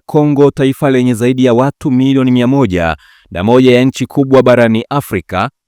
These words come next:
imesababisha upinzani mkubwa mtandaoni. Wakosoaji walimshutumu Trump kwa matamshi yake na kuimarisha dhana potofu juu ya mataifa ya Kiafrika. Licha ya utata huo, Trump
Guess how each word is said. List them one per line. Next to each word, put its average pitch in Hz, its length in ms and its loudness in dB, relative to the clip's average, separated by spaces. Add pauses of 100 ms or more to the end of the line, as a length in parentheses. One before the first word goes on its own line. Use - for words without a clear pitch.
imesababisha 131 680 -2
upinzani 135 560 -2
mkubwa 127 500 -2
mtandaoni. 95 840 -2 (380)
Wakosoaji 127 680 0
walimshutumu 127 580 2
Trump 135 340 0 (140)
kwa 104 120 -4
matamshi 113 480 -2
yake 139 340 -2
na 135 140 -2
kuimarisha 127 680 0
dhana 120 340 0
potofu 120 520 -4
juu 117 280 2
ya 127 80 4
mataifa 120 540 -4
ya 113 140 0
Kiafrika. 95 880 -6 (220)
Licha 151 540 2
ya 143 160 4
utata 139 340 -2
huo, 110 360 2
Trump 123 380 -4